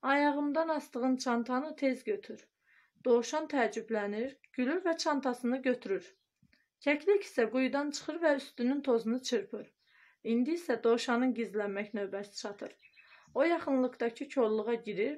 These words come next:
və dinməzcə orada gizlənir. Kəklik isə hər yeri axtarır, ancaq dovşanı tapa bilmir. Bu zaman kəklik yüksəkdən gülür.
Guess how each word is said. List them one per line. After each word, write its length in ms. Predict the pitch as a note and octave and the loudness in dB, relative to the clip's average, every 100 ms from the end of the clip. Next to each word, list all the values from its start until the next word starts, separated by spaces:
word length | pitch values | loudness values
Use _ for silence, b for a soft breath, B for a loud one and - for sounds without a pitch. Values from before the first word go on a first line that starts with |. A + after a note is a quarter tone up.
| - | -2
və 120 | C#4+ D#4 | -2 0
dinməzcə 520 | C#4 B3+ B3 A#3+ D4+ | 2 4 4 2 -2
orada 280 | D#4+ C#4+ D4 | -2 0 -2
gizlənir. 680 | D4+ C4 - A3 G#3 G3+ - _ _ _ _ _ _ - | -2 -2 -2 -6 -6 -10 -16 _ _ _ _ _ _ -4
Kəklik 400 | D4+ D#4 G4+ G#4 | -2 2 2 0
isə 240 | - A#3 | 0 0
hər 220 | A#3 D4 C#4 | 2 2 4
yeri 240 | A#3 A3 | 2 2
axtarır, 580 | A3 A3 - G#3+ G3+ - - | -2 -6 -4 -4 -4 -8 -4
ancaq 420 | C4 D4+ C#4+ - | -4 -2 -4 -2
dovşanı 420 | A3 A3 A3+ C4+ | -4 -2 -4 -4
tapa 340 | C4+ A3+ G#3+ G3 | -4 -2 -2 -2
bilmir. 320 | F3+ - - - b b b b _ | -4 -8 -20 -20 b b b b _
Bu 120 | D4 | -4
zaman 360 | E4+ D4+ A3 G3 A3 | -2 0 -2 -4 -6
kəklik 480 | - C4+ F4 E4+ D4 | -2 -2 0 -2 0
yüksəkdən 680 | C4 - A#3 A3+ C4 C#4 B3+ | -2 0 -2 0 0 0 0
gülür. 320 | A3+ F#3+ - | -2 -4 -8